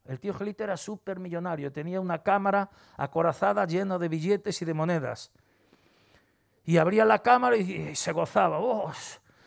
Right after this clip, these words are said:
pero quería más, quería más, quería más. Y eso pu-, puede traer un problema al corazón del ser humano. Y no estoy hablando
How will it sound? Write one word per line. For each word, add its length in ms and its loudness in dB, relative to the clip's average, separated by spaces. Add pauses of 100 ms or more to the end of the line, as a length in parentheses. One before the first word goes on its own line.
pero 240 0
quería 280 2
más, 420 2
quería 320 0
más, 300 0
quería 260 -4
más. 380 -6 (600)
Y 120 4
eso 240 4
pu-, 200 -8 (120)
puede 320 6
traer 320 2
un 160 0
problema 720 2
al 160 -2
corazón 500 -2
del 120 -2
ser 180 -4
humano. 400 -2
Y 140 -2
no 80 -2
estoy 180 -4
hablando 560 2